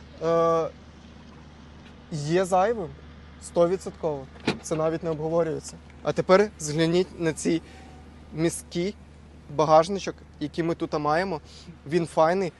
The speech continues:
приємний для користування під люби ваші потреби. Дивіться, це автомобіль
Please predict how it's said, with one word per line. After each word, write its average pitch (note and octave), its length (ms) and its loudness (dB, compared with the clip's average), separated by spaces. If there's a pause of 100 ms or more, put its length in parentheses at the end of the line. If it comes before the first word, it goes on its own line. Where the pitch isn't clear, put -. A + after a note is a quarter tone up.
(160)
приємний E3 540 4 (320)
для E3+ 200 6 (220)
користування D#3+ 760 4 (1000)
під F#3 220 4 (240)
люби D#3+ 420 2 (240)
ваші D#3 420 8 (200)
потреби. D#3+ 480 4 (720)
Дивіться, G3+ 460 2
це A3+ 260 6
автомобіль G3 640 2